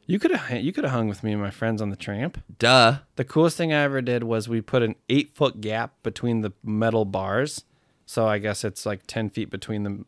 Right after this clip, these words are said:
Speaker 1: actual trampolines. And I backflipped from one to the other one.
Speaker 2: Oh.
Speaker 1: It was terrifying.
Speaker 2: I bet, dude.
Speaker 1: Because we did a bunch of practice jumps without
Speaker 2: Gainer or
Speaker 1: flipping.
Speaker 2: backflip?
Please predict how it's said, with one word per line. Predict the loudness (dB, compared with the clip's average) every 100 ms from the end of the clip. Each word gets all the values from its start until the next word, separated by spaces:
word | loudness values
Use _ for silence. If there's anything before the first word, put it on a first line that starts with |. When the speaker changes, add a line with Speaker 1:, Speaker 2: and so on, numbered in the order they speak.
| -10
Speaker 1:
actual | -8 -6 -4 -4 -4
trampolines. | -6 -4 -4 -2 -2 -2 -6 _ _ _ _ _ -6
And | -2
I | -2
backflipped | -2 0 0 0 -2 -2
from | -2 -4
one | -2 -2 -4
to | -6
the | -6
other | -8 -10
one. | -12 -14 -18 _ _ _ _ _ _ _ -4
Speaker 2:
Oh. | -2 0 -2 -6 -12 -4
Speaker 1:
It | 2
was | 2 2 -2 -18 _ -10
terrifying. | -10 -4 0 0 0 -6 -2
Speaker 2:
I | 0
bet, | 0 2 2 2
dude. | 0 -6 -6 _ _ -2
Speaker 1:
Because | 4 4 6
we | 6
did | 4
a |
bunch | 4 0
of | -2
practice | -2 -2 -2 -4 -2
jumps | 0 0 -2
without | 0 2
Speaker 2:
Gainer | 4 4 4
or | 4
Speaker 1:
flipping. | 2
Speaker 2:
backflip? | 0 -2 -4